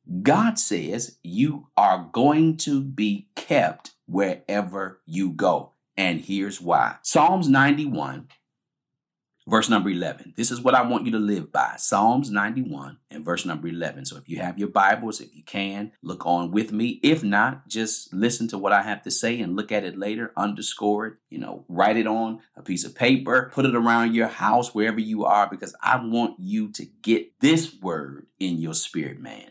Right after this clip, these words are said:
In Psalms ninety-one, verse number eleven, it says, "For he shall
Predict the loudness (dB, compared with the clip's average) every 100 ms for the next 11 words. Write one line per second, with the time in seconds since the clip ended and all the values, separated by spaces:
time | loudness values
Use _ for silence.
0 | _ -4 2 4 4 4 2 0 -2 -4
1 | -6 -8 -10 -8 -6 -6 -6 -6 -6 -10
2 | -14 -8 -2 -2 -2 -6 -8 -4 -2 -4
3 | -2 2 2 2 -2 -2 -4 -4 -8 -10